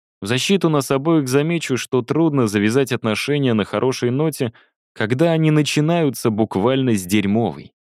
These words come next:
Но жить с тобой было не так уж отстойно. Хотя Ханна, черт, это полный ахтунг. Я знаю, что со мной довольно ужасно иметь дело, но ты пытался.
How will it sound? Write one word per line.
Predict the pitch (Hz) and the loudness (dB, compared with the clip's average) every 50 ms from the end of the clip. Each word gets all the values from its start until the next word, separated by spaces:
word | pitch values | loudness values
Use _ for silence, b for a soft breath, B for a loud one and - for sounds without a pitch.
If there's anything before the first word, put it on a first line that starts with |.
| _ _ _ _ _ _ _ _ - | _ _ _ _ _ _ _ _ -6
Но | - 110 127 | -2 -2 0
жить | 143 165 190 170 - | 0 0 0 -2 -2
с | - | -2
тобой | - 165 165 175 196 185 | -2 -2 0 2 2 0
было | 170 165 180 175 165 | 2 2 2 2 4
не | 160 156 151 | 2 2 0
так | 139 - 170 165 156 - | 0 0 -4 -4 -2 -4
уж | 151 - | -4 -2
отстойно. | 147 135 123 - - - 156 151 120 87 - - - - _ _ _ _ _ _ _ _ | -2 -2 -4 -4 -4 -2 0 0 0 -2 -4 -8 -16 -20 _ _ _ _ _ _ _ _
Хотя | - 135 131 - 196 170 | -8 -6 -2 0 0 0
Ханна, | - - 190 208 202 180 165 139 | 0 0 0 0 2 2 2 0
черт, | 117 - - 156 160 143 - - | 0 0 0 0 0 0 -2 -4
это | 127 117 - 107 | -4 -4 -4 -6
полный | - - - 120 135 147 139 131 127 | -4 0 0 2 2 2 2 2 2
ахтунг. | 127 135 135 127 - - - 82 71 - - - _ _ _ _ _ _ _ _ _ _ - | 2 0 0 -2 -4 -8 -14 -16 -16 -16 -20 -20 _ _ _ _ _ _ _ _ _ _ -6
Я | 98 127 139 | -2 0 0
знаю, | 139 139 175 190 165 120 | 0 0 0 0 0 -2
что | - - - 92 87 | -2 -4 -4 -4 -4
со | - - 98 | -2 -2 -2
мной | 113 135 139 | 0 0 0
довольно | 117 95 110 120 139 147 139 135 131 | 2 2 0 2 2 2 2 2 2
ужасно | 127 127 127 156 151 139 123 - 98 92 | 2 2 0 0 -2 -2 -2 -4 -4 -2
иметь | 101 117 113 95 85 | -2 -2 -2 -2 -4
дело, | 80 78 127 135 107 80 76 | -4 -2 0 0 0 0 -2
но | 73 71 73 | -6 -8 -8
ты | - - 135 | -4 -4 -2
пытался. | - 139 131 - - 160 139 104 - - - - - | -2 -2 -4 -2 0 0 0 -2 -2 -6 -14 -16 -20